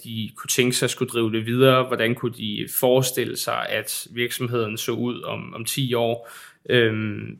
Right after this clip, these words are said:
hvordan er økonomien i det hele? Og så ta-, går de hen og kontakter, øhm, både deres, øh, revisor, som der står for virksomhedens egen økonomi, men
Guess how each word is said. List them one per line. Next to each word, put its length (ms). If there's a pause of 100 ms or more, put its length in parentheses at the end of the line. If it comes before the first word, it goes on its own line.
(140)
hvordan 280
er 80
økonomien 680
i 80
det 100
hele? 280 (460)
Og 120
så 320 (300)
ta-, 220
går 160
de 100
hen 180
og 80
kontakter, 580 (420)
øhm, 580
både 200
deres, 380
øh, 140
revisor, 400
som 160
der 80
står 220
for 80
virksomhedens 500
egen 180
økonomi, 500
men 260